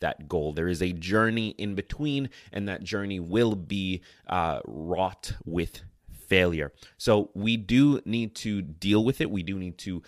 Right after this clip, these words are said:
uh, face it from time to time. And I think that one easy way that we can make it easy on ourselves is to change our mindset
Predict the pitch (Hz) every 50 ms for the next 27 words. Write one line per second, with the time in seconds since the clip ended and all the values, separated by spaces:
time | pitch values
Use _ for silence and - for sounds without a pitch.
0 | - - - - - 82 82 - - - - - 107 104 117 - - 143 135 -
1 | - - 131 131 127 135 127 123 127 - - - 131 120 135 165 190 - - 104
2 | 107 101 95 87 - - - - _ - 113 120 123 120 - - 131 120 113 110
3 | - 101 82 90 95 92 92 - - - - - - - _ _ _ _ _ _
4 | - 90 92 107 113 120 127 135 135 127 - _ - 120 120 123 127 117 110 123
5 | 117 104 87 95 98 101 101 92 98 - 85 98 87 - - 87 87 87 85 -
6 | - - - - 196 220 190 131 110 98 90 80 76 76 - - 71 78 107 175
7 | - - - _ _ _ _ _ - 120 123 123 123 107 - - - - - 110
8 | 104 101 - - - - 107 107 104 101 98 90 - - 90 90 85 82 82 85
9 | 87 87 82 - - 90 80 - - -